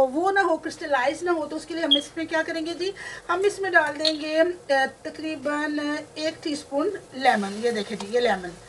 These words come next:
अब इसका चूल्हा करेंगे बंद और हम इसको अब पीछे रख देंगे, ठीक है जी। चलिए next हम बनाते हैं अपना बैटर। मैदा लिया है, अब हम इसमें डालेंगे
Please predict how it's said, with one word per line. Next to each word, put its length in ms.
अब 180
इसका 160
चूल्हा 280
करेंगे 360
बंद 340
और 320
हम 280
इसको 240
अब 220
पीछे 220
रख 140
देंगे, 320
ठीक 220
है 120
जी। 100
चलिए 220
next 400
हम 140
बनाते 260
हैं 80
अपना 160
बैटर। 360
मैदा 220
लिया 220
है, 180
अब 140
हम 240
इसमें 300
डालेंगे 380